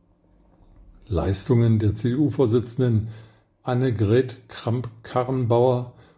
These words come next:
und Armin Laschet fallen mir spontan nicht ein. Vielleicht hätte ich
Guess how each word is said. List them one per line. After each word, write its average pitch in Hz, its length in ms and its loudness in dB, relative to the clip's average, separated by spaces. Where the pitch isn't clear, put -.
und 110 320 0
Armin 117 540 2
Laschet 107 520 2
fallen 110 380 2
mir 107 160 4
spontan 98 560 -2
nicht - 320 -2
ein. 95 260 -8
Vielleicht 147 380 4
hätte 135 200 2
ich 135 380 -4